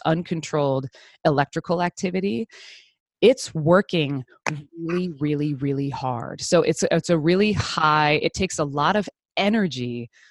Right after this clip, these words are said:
for the brain to be, <laughs> to have a seizure, especially for that long. So what starts to happen is that it's losing, um, it's using up all of its glucose, which means that it's gonna start depleting A T P,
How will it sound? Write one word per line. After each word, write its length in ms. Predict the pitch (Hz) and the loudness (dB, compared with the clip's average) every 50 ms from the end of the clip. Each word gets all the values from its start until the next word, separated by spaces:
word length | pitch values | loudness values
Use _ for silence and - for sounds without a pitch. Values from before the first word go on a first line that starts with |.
| _ _ | _ _
for 200 | _ - 170 170 | _ -2 -2 0
the 80 | 147 156 | 0 0
brain 600 | 139 151 139 151 143 143 156 151 151 147 156 151 - - | -2 0 0 0 0 0 0 -2 -2 -2 -4 -6 -6 -4
to 100 | - 160 | -4 -2
be, 120 | 139 156 | -2 0
<laughs> 120 | 160 - - | 0 0 2
to 140 | - 175 | 2 0
have 260 | 143 - 160 151 143 139 | 0 2 -2 -2 -2 -2
a 60 | 147 | -4
seizure, 440 | - - - 190 190 170 - 139 139 | -4 -2 0 0 0 0 0 -2 -2
especially 540 | 139 - - - 160 165 - - 208 220 | -2 -4 0 0 0 0 0 0 0 -2
for 180 | 196 - 190 175 | 0 0 -2 -2
that 220 | 147 127 120 - - - | 0 0 -2 -2 -4 -4
long. 560 | 135 139 147 156 139 123 95 - - - - - - - - - - | -2 0 2 2 2 0 -2 -6 -8 -12 -14 -18 -18 -20 -20 -18 -10
So 120 | - - 180 | 0 2 4
what 160 | 170 156 - | 4 4 2
starts 300 | - - 170 170 - - | 2 2 2 2 2 -2
to 80 | - | -6
happen 560 | 139 - - 214 262 254 - 165 151 139 135 - | -6 -4 -2 -2 -2 -2 0 -2 -2 -2 -2 -4
is 160 | - 147 - | -4 -2 0
that 140 | 156 143 147 | 0 0 0
it's 160 | 139 - - | 0 -4 -6
losing, 720 | 147 151 156 170 170 151 - 160 151 147 143 143 139 139 - _ _ _ _ _ - | -2 0 2 2 2 2 0 0 0 0 -2 -2 -4 -6 -8 _ _ _ _ _ -4
um, 360 | - 151 143 135 131 131 135 - | 0 0 2 2 0 -2 -4 -4
it's 180 | - - - - | -6 -6 -6 -6
using 380 | 147 135 165 170 160 185 170 | -6 -2 -2 -2 0 0 -2
up 80 | 156 - 143 | 0 2 2
all 120 | 147 143 | 2 2
of 80 | 131 123 | 0 -2
its 160 | 110 - - | -6 -12 -12
glucose, 840 | 139 - 139 135 160 185 - 123 117 - 269 302 - - - - - _ - - _ - | -14 -8 -4 -4 -4 -2 -2 -2 -2 0 -2 -2 -4 -6 -10 -10 -12 _ -20 -18 _ -2
which 200 | 170 170 - 170 | -2 0 0 0
means 380 | 170 165 160 156 156 151 - | 0 0 2 2 0 -2 0
that 160 | - 156 139 151 | 0 0 0 2
it's 120 | - - | -2 -2
gonna 160 | - 156 147 143 | -2 -2 -2 -2
start 440 | - - - 151 143 139 - 135 | -6 -2 0 2 2 2 0 0
depleting 720 | - 160 156 _ - - 170 160 156 156 151 151 151 143 - - - | -2 -4 -4 _ -4 -6 -4 -2 -2 -2 -2 -2 -2 -4 -6 -4 -4
A 120 | 151 147 | -4 -4
T 220 | - - - 139 - 170 | -4 -8 -12 -14 -14 -14
P, 520 | - - 220 240 254 254 247 254 247 254 | -10 -6 -6 -4 -4 -6 -6 -6 -6 -8